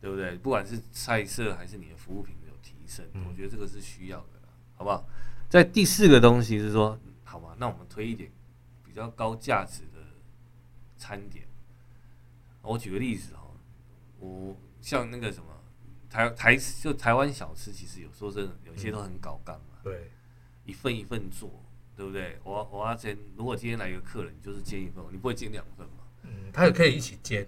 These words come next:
Speaker 2: 啊。
Speaker 1: 但是你，你如果第二个客人没来，你一起煎，你煎给谁吃？
Speaker 2: 对啊，就是他就是一个来一个，两个杀一个。
Speaker 1: 对，所以他其实，那我是觉得像蚵仔煎这种东西，我不是说不重要啦，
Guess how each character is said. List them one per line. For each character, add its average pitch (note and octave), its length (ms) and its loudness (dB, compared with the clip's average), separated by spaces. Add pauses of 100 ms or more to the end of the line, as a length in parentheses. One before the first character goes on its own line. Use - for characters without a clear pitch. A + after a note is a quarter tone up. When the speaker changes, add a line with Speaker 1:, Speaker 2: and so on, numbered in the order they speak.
Speaker 2:
啊。 - 160 -14 (260)
Speaker 1:
但 D#3+ 140 6
是 F3+ 100 6
你， B2 400 0
你 B2 100 -6
如 C#3 100 2
果 E3+ 80 2
第 F#3 160 4
二 E3+ 60 6
个 D#3+ 60 4
客 E3 160 0
人 B2+ 120 4
没 A2+ 160 -4
来， A2 120 -2
你 F#2+ 120 -10
一 G2+ 40 -10
起 G2+ 220 -14
煎， G2 260 -10
你 G2 140 -14
煎 F2+ 160 -14
给 F2 140 -14
谁 - 200 -18
吃？ - 140 -14
Speaker 2:
对 B2+ 160 4
啊， A2 80 2
就 C#3 180 0
是 D#3 140 0
他 D3+ 220 8
就 D3+ 100 2
是 C#3+ 220 -2
一 F3 160 -2
个 C#3 160 8
来 A#2 180 4
一 B2+ 60 0
个， G#2+ 160 0 (160)
两 A2 160 -2
个 B2 80 2
杀 F#3 100 8
一 E3 60 12
个。 C3+ 60 8
Speaker 1:
对， - 60 2
所 G3+ 120 12
以 F#3+ 180 10
他 F3 180 8
其 F3+ 220 2
实， C3 260 -8
那 F3+ 140 8
我 A#2+ 140 4
是 D3 100 -2
觉 A2 140 -4
得 G#2+ 120 2
像 B2 200 0
蚵 A2 320 2
仔 A2+ 80 -16
煎 A2+ 260 -6
这 A#2 60 -4
种 F#2 180 -6
东 F#2+ 180 -12
西， F#2 220 -12
我 G2+ 100 -10
不 D3 80 4
是 G3 60 8
说 F3+ 260 6 (400)
不 A#2+ 80 -12
重 B2+ 240 -4
要 A#2 220 0
啦， D#2+ 160 -14